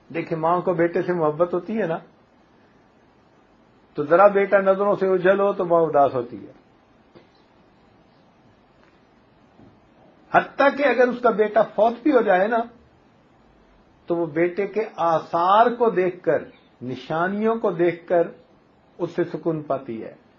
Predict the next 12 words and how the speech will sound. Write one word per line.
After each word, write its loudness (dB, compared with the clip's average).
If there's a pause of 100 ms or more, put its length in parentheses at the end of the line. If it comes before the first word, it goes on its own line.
(440)
ये -8
मेरे -6
बेटे -4
के -12
कपड़े -8
हैं, -16 (880)
मेरे -8
बेटे -4
का -4
ये -6
कमरा -6
है, -16